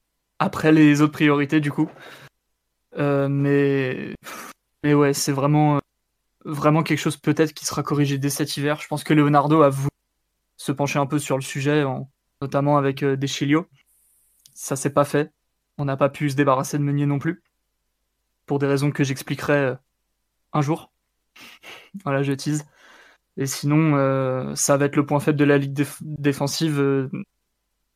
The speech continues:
défensivement sans aucun doute. Euh, si on parle de, de Meunier par exemple, ou peut-être Dagba au niveau Ligue des Champions, il n'a pas encore été testé, donc ça, euh,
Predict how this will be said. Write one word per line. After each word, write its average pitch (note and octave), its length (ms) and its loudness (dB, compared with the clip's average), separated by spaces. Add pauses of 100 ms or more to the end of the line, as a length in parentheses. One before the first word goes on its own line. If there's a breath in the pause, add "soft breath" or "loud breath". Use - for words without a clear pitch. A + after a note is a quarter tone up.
(600)
défensivement D3+ 680 2
sans D3 240 0
aucun D3 220 2
doute. F3 320 -4 (520)
Euh, C#3 360 -6
si - 180 -8
on C#3 100 0
parle C#3+ 280 2
de, C3+ 440 -2
de C#3 120 -2
Meunier C#3+ 340 2
par C3+ 200 2
exemple, C#3 460 -2
ou B2+ 80 -6 (600)
peut-être C#3 300 2
Dagba C#3+ 260 6
au D3 80 8
niveau C#3+ 220 4
Ligue C#3+ 160 2
des D3 80 4
Champions, - 340 -2
il C#3+ 40 -2
n'a C3 80 -2
pas C#3+ 100 -4
encore C#3+ 240 0
été C#3+ 180 -4
testé, D3 340 -4
donc C3+ 220 -6
ça, C#3+ 220 -2
euh, C3 260 -8